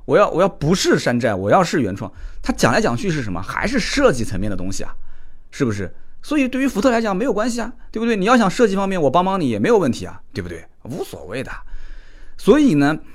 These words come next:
众泰你真的不要嘲笑这个企业，不要嘲笑它。众泰是铁牛集团背后老大，他玩这个资本市场是非常牛叉的，非常非常牛叉的。众泰本身新能源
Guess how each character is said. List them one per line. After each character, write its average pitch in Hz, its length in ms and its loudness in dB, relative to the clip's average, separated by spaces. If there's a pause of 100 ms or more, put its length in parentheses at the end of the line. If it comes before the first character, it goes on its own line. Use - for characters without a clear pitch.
(160)
众 262 240 4
泰 160 340 4
你 147 360 0
真 294 160 -4
的 247 80 2
不 - 160 -2
要 185 100 8
嘲 - 280 -2
笑 208 160 0
这 131 80 -2
个 101 100 -4
企 - 200 -8
业， - 240 -12
不 - 60 -2
要 - 80 2
嘲 90 200 -6
笑 120 120 -2
它。 - 140 -8 (580)
众 240 240 2
泰 214 220 4
是 165 340 0 (360)
铁 - 160 -2
牛 151 160 2
集 180 120 -4
团 160 220 -2
背 170 180 0
后 160 120 2
老 90 100 0
大， 160 160 0
他 190 120 -4
玩 131 340 2
这 254 100 -2
个 170 80 2
资 226 260 -4
本 135 160 0
市 120 140 -6
场 85 180 -10
是 185 140 -12
非 - 260 -4
常 151 200 2
牛 113 140 0
叉 156 280 0
的， - 160 -2
非 - 340 -10
常 147 160 -2
非 127 60 -2
常 117 160 -4
牛 98 140 -4
叉 107 200 -6
的。 95 160 -6 (600)
众 269 260 4
泰 220 220 4
本 135 200 2
身 208 180 0
新 214 180 0
能 214 140 -2
源 185 340 -2